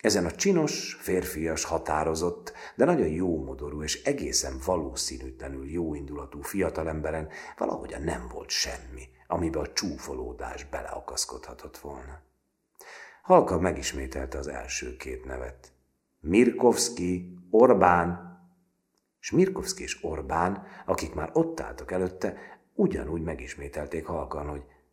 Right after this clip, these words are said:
parancs. Megkapták borítékjukat, aztán a főhadnagy egy pillantást vetett Öttevényi borítékjára, zsebre vágta, és olvasta tovább hangosan a neveket.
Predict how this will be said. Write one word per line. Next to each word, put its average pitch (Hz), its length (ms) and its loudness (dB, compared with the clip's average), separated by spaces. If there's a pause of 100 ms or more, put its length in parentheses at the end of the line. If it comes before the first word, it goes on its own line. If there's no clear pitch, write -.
(320)
parancs. 76 640 -2 (1000)
Megkapták 85 640 4
borítékjukat, 87 960 -2 (220)
aztán 131 220 4
a 135 60 4
főhadnagy 113 520 4
egy - 120 -4
pillantást 71 720 -2
vetett 73 360 -8
Öttevényi 73 640 -4
borítékjára, 73 1000 -4 (300)
zsebre 92 340 6
vágta, 71 560 -8 (600)
és - 240 -6
olvasta 92 500 -4
tovább 67 340 -8
hangosan 62 600 -10
a - 80 -12
neveket. - 520 -14